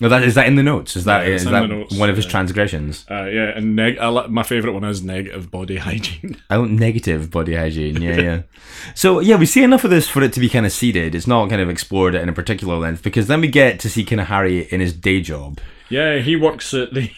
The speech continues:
Speaker 2: <laughs> the Jolly Dream Toy Factory.
Speaker 1: Uh, yes, um, uh,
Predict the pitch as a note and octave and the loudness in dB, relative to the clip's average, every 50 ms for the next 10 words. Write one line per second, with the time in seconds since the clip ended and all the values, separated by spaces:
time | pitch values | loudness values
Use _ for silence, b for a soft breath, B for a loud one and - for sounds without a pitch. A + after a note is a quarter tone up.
0 | - - - E3 A#2+ A#2 A#2+ B B B B B A#2+ A#2 A2 - C#3+ C3+ C3+ C#3+ | -8 -2 0 0 0 0 -4 B B B B B -4 -4 -2 0 2 2 2 2
1 | D3+ A#2+ - B2 C3 C3+ C#3+ C3+ A#2 - - C#3 D3 D#3 - - F3+ F3+ F3 - | 2 0 2 2 2 2 2 0 -2 -2 -2 -2 -2 -2 -2 -6 -10 -10 -8 -6
2 | - G#3+ D4 - - - - - - B2 C#3+ D3+ D#3 D3 B2+ F#2+ G2+ G#2+ A#2 C3+ | -6 -6 -6 -6 -10 -18 -16 -8 -4 0 0 0 0 0 -2 -4 -4 -2 2 2
3 | D3+ D3+ G#2+ F2 - - - - B2 C3+ C#3 C#3 C#3 C#3 C3+ B2+ - | 4 4 2 0 -2 -4 -4 0 2 2 2 4 4 4 2 2 0